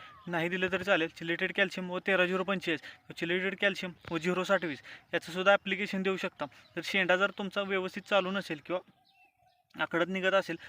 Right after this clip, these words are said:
तर कॅल्शियम नायट्रेट तेरा झिरो पंचेचाळीस याचासुद्धा वापर करू शकता. आता ज्यावेळी पा-, चांगल्या पद्धतीने मालाला कलर मिळवायचा आहे, चांगल्या पद्धतीने वजन मिळवायचं आहे, त्यावेळी तुम्ही फॉस्फरस व पोटॅश लेवल चांगल्या पद्धतीने मेंटेन ठेवा.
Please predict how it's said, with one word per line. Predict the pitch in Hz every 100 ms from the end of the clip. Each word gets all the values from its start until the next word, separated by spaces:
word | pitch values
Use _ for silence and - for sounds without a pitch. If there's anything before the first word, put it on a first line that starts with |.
| -
तर | 165
कॅल्शियम | - 185 - 185
नायट्रेट | 190 190 185 -
तेरा | 175 170
झिरो | 170 180
पंचेचाळीस | 196 180 185 -
याचासुद्धा | 185 - 175 175
वापर | 185 180 170
करू | 160 160
शकता. | 151 - 135 - - -
आता | - 160
ज्यावेळी | 185 190 202 - -
पा-, | 202 185
चांगल्या | 202 190 190
पद्धतीने | 208 190 190 185
मालाला | 170 170 165 170 -
कलर | 180 180
मिळवायचा | 190 180 175 170
आहे, | 175 - - -
चांगल्या | 170 165
पद्धतीने | 185 180 175 180
वजन | 175 170 185
मिळवायचं | 185 160 147 147
आहे, | - - _
त्यावेळी | 170 170
तुम्ही | 185 190 -
फॉस्फरस | 180 - 190 -
व | 170
पोटॅश | 160 185 180 175
लेवल | 185 180
चांगल्या | 190 180
पद्धतीने | 175 185 180 185 190
मेंटेन | 190 175 185
ठेवा. | 180 165